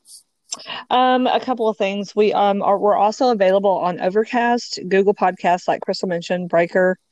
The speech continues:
Pocket Casts, Re-, Radio Public, Spotify, um, to name a few more of the podcasts that you can listen to us on.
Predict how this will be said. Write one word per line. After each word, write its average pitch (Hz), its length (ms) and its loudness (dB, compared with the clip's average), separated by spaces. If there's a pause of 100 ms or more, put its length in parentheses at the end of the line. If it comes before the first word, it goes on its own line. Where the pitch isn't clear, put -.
(240)
Pocket 202 300 -2
Casts, 196 600 -2
Re-, 185 320 0
Radio 214 320 2
Public, 180 480 -2 (100)
Spotify, 202 760 0 (640)
um, 180 260 0
to 196 140 -2
name 185 160 -2
a 175 40 -8
few 190 220 -4
more 185 420 0
of 175 200 0
the 165 240 -2
podcasts 185 540 -2
that - 120 -2
you 185 80 -6
can 190 140 -2
listen 190 220 -4
to - 140 -2
us 190 140 -2
on. 202 240 0